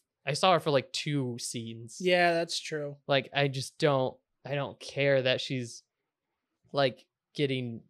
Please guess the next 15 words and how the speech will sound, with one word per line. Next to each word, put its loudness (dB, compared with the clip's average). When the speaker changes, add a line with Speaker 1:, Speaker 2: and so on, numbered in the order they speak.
Speaker 1:
revenge -4
kinda -6
or -8
whatever, -12
like, -10
proving -2
herself -8
to -10
her -8
squad. -12
Speaker 2:
Well, 4
I'd 2
have 0
to -4
say 2